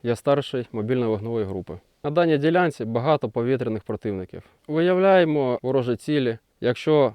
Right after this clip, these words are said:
входять в наш сектор, достаємо триногу, кулемет, відпрацьовуємо, якщо в нашому секторі.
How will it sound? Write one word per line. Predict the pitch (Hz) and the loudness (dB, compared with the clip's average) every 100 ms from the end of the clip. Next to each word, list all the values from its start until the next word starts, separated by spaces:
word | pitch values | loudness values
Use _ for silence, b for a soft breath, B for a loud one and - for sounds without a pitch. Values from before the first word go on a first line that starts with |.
| _ | _
входять | _ 147 123 117 | _ 0 0 0
в | |
наш | 127 | -4
сектор, | - 147 - 120 113 _ | -2 -4 -2 -6 -6 _
достаємо | 117 127 - 143 139 | -4 -4 2 2 2
триногу, | 131 135 143 120 120 - _ | 0 0 0 0 -6 -10 _
кулемет, | 123 123 123 127 - - | -2 0 0 -2 -4 -4
відпрацьовуємо, | 127 - 127 - 151 139 123 113 - _ | -4 0 -2 2 2 4 2 -2 -8 _
якщо | 113 - 127 123 117 | -4 0 2 4 4
в | 120 | 2
нашому | 120 120 117 | -2 -2 -6
секторі. | - 113 - 110 104 | -4 -6 -4 -6 -6